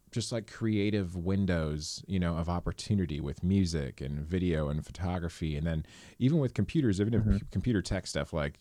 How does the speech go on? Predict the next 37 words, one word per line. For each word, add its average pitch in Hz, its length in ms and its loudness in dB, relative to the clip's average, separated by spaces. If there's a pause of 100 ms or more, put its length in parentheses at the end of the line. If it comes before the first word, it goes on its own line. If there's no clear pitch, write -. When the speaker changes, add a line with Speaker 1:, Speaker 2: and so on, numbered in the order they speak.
(160)
Speaker 1:
solving 117 400 0
problems 104 440 0
with 92 140 -2
a 87 40 -2
computer 90 520 2
is, 80 380 -2 (120)
s-, - 140 -12 (160)
it 110 120 2
take, 160 260 -2
it's 139 120 4
a 131 40 4
talent, 117 500 0
it - 60 -8
takes 165 160 0
a 127 40 -2
talented 110 380 0
person 98 320 2
to 101 60 2
do 110 160 4
that 113 300 2
because, 90 460 0
like, 82 240 -2
I 92 120 0
don't 98 80 2
know 101 80 4
if - 120 -2
you've 104 160 6
had 98 160 0
to 85 60 0
deal 87 260 2
with 87 160 2
this 87 160 0
during 87 220 2
the 82 80 2
covid 85 320 0
situation, 78 560 0
is 78 160 0